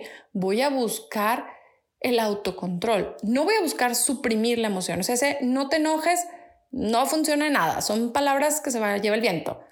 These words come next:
Sin embargo, es yo mismo cómo voy a autogestionar la ira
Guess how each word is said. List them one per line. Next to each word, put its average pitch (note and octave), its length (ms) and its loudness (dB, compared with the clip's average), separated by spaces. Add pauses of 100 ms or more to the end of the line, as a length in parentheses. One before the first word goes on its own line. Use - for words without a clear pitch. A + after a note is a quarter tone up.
(220)
Sin C4 240 0
embargo, B3 340 2
es D#4 160 0 (260)
yo A3 340 0
mismo G3+ 720 -2
cómo A#3 380 0
voy G3+ 300 -2
a G3+ 220 -2
autogestionar A#3+ 1120 -2 (800)
la G3+ 220 2
ira G3+ 480 -2